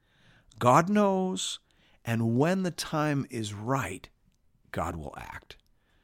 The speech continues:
God will stir the pot and begin to work his purposes of redemption. Notice also that salvation is always from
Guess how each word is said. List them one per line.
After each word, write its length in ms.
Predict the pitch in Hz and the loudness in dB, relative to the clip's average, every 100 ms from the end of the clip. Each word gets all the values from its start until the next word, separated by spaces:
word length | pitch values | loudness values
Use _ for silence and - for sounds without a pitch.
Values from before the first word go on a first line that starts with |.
| _ _ _ _ | _ _ _ _
God 160 | - - | -10 -6
will 80 | |
stir 240 | - 131 151 | 0 4 4
the 80 | 156 | 6
pot 480 | 170 170 175 - _ _ _ _ | 10 12 12 8 _ _ _ _
and 240 | 95 90 90 | -14 -12 -10
begin 340 | 98 110 131 | -8 -6 -2
to 60 | 131 | 0
work 340 | 113 127 123 | 2 2 0
his 140 | 110 - | -4 -4
purposes 560 | - 113 95 98 - - | -4 -4 -4 -4 -4 -6
of 160 | 82 73 | -10 -10
redemption. 460 | 71 69 - - - _ _ _ _ _ _ _ _ _ - - - - - | -10 -10 -10 -10 -12 _ _ _ _ _ _ _ _ _ -20 -20 -18 -2 6
Notice 260 | 170 190 | 8 8
also 300 | - 151 - | 8 8 6
that 200 | 123 117 | 4 2
salvation 680 | - 135 117 147 156 131 113 - | 2 2 4 4 4 2 -2 -6
is 420 | 113 110 104 - | -2 0 0 0
always 500 | 117 135 156 123 - | 4 6 8 6 4
from 580 | - - 175 160 147 | -6 -2 2 4 2